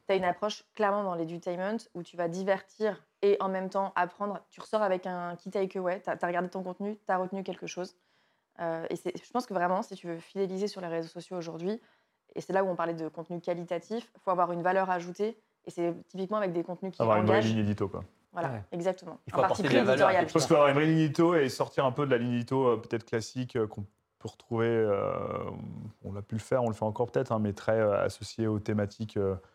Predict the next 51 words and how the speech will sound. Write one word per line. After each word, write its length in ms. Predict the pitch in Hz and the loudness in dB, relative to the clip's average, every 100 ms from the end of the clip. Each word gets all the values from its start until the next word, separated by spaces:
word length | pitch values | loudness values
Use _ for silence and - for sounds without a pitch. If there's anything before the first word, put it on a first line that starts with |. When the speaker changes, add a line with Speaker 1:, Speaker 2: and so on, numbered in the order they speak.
| _ | _
Speaker 2:
je 60 | _ | _
sais 80 | - | -14
pas, 80 | |
le 100 | 98 | -10
Halloween, 420 | 95 95 95 95 92 | -8 -6 -4 -4 -6
le 80 | 95 | -8
Noël, 360 | 92 92 92 90 | -8 -8 -8 -8
euh, 100 | 95 101 104 _ _ _ _ _ _ _ _ | -10 -12 -14 _ _ _ _ _ _ _ _
l'actualité, 880 | 113 107 - 110 101 101 123 135 - - | -4 -4 -2 0 2 2 2 2 -4 -2
et 120 | 107 | 2
être 440 | 104 101 101 101 104 | 4 4 4 2 0
un 60 | |
peu 100 | 95 101 | 0 -2
plus 140 | 110 | -6
sur 180 | - 98 | -10 -6
les, 260 | 95 95 95 | -4 -2 -4
bah, 180 | 92 92 | -6 -8
l'édito, 460 | 92 95 98 110 107 | -6 -6 -2 0 0
euh, 60 | 90 | -2
pur 240 | - 95 | -4 -2
et 60 | 92 | 0
dur, 260 | 101 104 | 0 0
euh, 160 | 104 92 | 0 -2
avec 240 | 87 90 | -2 -4
un 100 | 92 | -4
axe, 240 | 95 107 - | -4 -4 -6
euh, 40 | |
voilà. 200 | 82 87 - | -4 -4 -4
Ce, 240 | 98 - 127 | -12 0 0
typiquement, 380 | 120 - 131 147 | 0 -2 0 0
ce 120 | 147 | 0
contenu, 320 | 127 135 151 160 | 0 -2 0 0
c'est 140 | - | 2
un 100 | 107 | 2
peu, 200 | 143 113 | 2 -2
c'est 160 | - 110 | -2 -2
produit 300 | 123 117 120 | 0 2 2
in-house, 300 | 120 123 123 | 2 2 -2
c'est 180 | 98 | -4
pas, 260 | 95 117 113 | 0 2 4
euh, 180 | 101 95 - _ - | 2 0 -6 _ -8
hyper 380 | 131 139 127 | -2 0 -2
quali, 420 | - 120 120 147 185 _ _ _ _ _ | -2 -2 0 -4 -8 _ _ _ _ _
mais 180 | 120 127 | 0 2
derrière, 380 | 117 107 110 139 | 4 6 6 4
euh, 180 | 117 107 | 2 -2
ça 160 | - | -6
fait 120 | 104 107 | -6 -2
de 60 | |
la 80 | 104 | 0
vue, 340 | 107 127 151 | 0 0 0